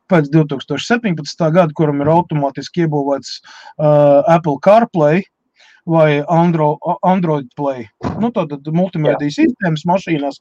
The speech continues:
Speaker 1: oriģinālās no rūpnīcas, ja, kuram ir Apple Play vai, vai, eh, Android Play, ja, tad, tad ir, ir viens gadžets, kas pārvērš tev automobīlu,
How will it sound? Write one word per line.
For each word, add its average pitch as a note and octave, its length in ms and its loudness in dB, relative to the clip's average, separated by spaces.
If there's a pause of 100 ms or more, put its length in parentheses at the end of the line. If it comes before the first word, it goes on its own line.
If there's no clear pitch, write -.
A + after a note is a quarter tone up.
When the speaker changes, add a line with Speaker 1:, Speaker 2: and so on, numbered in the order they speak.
(160)
Speaker 1:
oriģinālās C#3+ 680 2
no D3 120 -2
rūpnīcas, D#3 500 0 (100)
ja, D3 180 0 (460)
kuram E3 280 2
ir D3 80 2
Apple E3 320 4
Play C#3 300 0
vai, C3+ 200 -2
vai, C#3+ 240 2
eh, C#3 400 0
Android G3 480 0
Play, D#3 300 -2
ja, F3+ 160 2
tad, D#3 240 -4
tad C#3+ 200 -6
ir, D3 220 -4
ir F#3+ 180 2
viens D3+ 240 -2
gadžets, F3+ 480 0 (400)
kas D3+ 160 -4
pārvērš F3 640 4
tev D#3 160 0
automobīlu, D#3+ 840 0